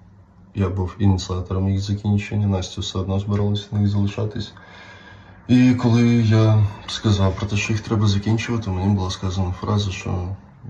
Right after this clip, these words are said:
я зіпсую тобі життя чи зруйную, ну щось таке. М, що ж, якщо, ну, це є ціллю, я вважаю, якби вона має право, якщо має ті емоції, має право,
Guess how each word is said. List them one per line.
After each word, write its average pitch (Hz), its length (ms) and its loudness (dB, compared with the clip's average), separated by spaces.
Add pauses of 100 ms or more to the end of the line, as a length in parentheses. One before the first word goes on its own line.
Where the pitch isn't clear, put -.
я 98 240 0 (100)
зіпсую 101 480 0
тобі 101 260 -2
життя 101 440 -10 (100)
чи - 140 -8
зруйную, 110 560 -4 (260)
ну 117 120 -4
щось 101 260 -6
таке. - 340 -8 (1300)
М, - 200 -8 (640)
що 104 240 -12
ж, - 260 -16 (200)
якщо, 101 320 -6
ну, 101 460 -2
це 101 200 -6
є 95 140 0
ціллю, 101 640 -4 (380)
я 110 160 -2
вважаю, 95 840 -2
якби 95 280 -2
вона 95 200 -2
має 95 220 0
право, 98 480 -8 (340)
якщо 95 280 -2
має 90 300 -4
ті 95 340 -8 (260)
емоції, 101 540 -2
має 95 220 -2
право, 98 440 -2